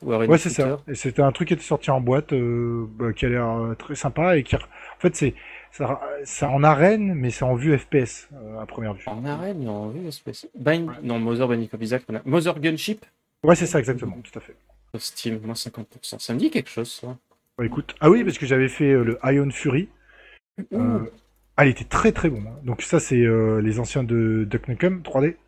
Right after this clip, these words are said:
Speaker 1: Oui.
Speaker 2: On bossait dessus. Euh, donc, euh, pas mal, un peu moins d'humour. Il y a un petit peu d'humour salace et gras comme Duck Nukem. Ça va pas assez loin pour moi, mais après, c'est vraiment à l'ancienne.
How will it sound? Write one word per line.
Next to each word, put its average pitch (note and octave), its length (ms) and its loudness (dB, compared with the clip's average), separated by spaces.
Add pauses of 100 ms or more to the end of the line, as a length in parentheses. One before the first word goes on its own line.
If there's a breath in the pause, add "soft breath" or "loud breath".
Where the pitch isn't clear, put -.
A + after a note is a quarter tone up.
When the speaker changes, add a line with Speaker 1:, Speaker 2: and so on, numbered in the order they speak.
(480 soft breath)
Speaker 1:
Oui. E3 260 0 (560)
Speaker 2:
On A#2 60 -4
bossait A2+ 240 -4
dessus. - 260 -8 (340)
Euh, A2+ 440 4
donc, A#2 260 0
euh, A#2+ 440 6 (380)
pas E3+ 120 6
mal, D#3+ 340 6 (160)
un C#3 120 -2
peu - 140 -8
moins D#3 220 2
d'humour. E3 600 4
Il A#2+ 60 -8
y A#2 40 -4
a A2 60 -2
un A2+ 60 0
petit - 140 -10
peu C3+ 120 -4
d'humour C3+ 280 -2
salace C3 380 0
et B2+ 40 -4
gras B2 160 -4
comme A2+ 160 -8
Duck A2 180 -8
Nukem. D3 260 -6 (580 loud breath)
Ça F#2+ 60 -12
va F#2 100 -4
pas - 200 -2
assez C3 280 0
loin C#3 380 6
pour C#3 180 -2
moi, G#3 300 6
mais C3 260 4
après, B2 260 2
c'est D3 160 -4
vraiment C3+ 340 0
à - 20 0
l'ancienne. D3+ 480 -2